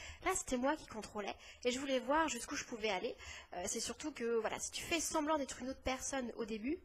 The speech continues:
après, c'est mort. Tu ne peux plus revenir en arrière. Donc autant être chiante dès le début, et puis on voit si ça le fait fuir ou pas.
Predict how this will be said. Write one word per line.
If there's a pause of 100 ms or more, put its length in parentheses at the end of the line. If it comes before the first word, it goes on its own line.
(260)
après, (320)
c'est (260)
mort. (280)
Tu
ne
peux
plus
revenir
en
arrière. (500)
Donc (120)
autant
être
chiante
dès
le
début, (280)
et
puis (400)
on
voit
si
ça
le
fait
fuir (140)
ou
pas.